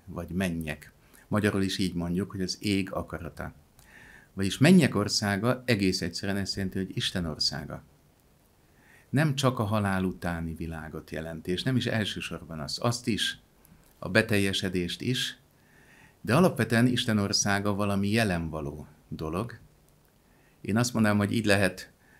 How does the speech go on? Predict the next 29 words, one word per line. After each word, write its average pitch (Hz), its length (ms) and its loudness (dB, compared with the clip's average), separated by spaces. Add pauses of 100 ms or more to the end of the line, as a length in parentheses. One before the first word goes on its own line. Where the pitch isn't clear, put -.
meghatározni, 98 800 -2
az 101 180 -2
a 92 80 2
hely 98 240 4
és 113 200 0
az 92 100 -4
a 87 100 -4
pillanat, 92 580 -2
ahol 87 260 -6
Isten 90 440 -4
király. 78 520 -6 (1400)
Az 101 140 -4
a 90 100 0
család, 120 440 0
az 104 100 -2
az 92 100 -2
emberi 95 380 -2
szív, 107 540 -2 (760)
az 98 160 -6
a 92 120 -4
társadalom, 107 880 -2 (240)
ahol 104 560 -2 (200)
ő 104 220 0
király. 85 480 -4
Az - 280 2
történik, 120 720 0
amit 101 280 -2
ő 90 180 0
akar. 76 540 -6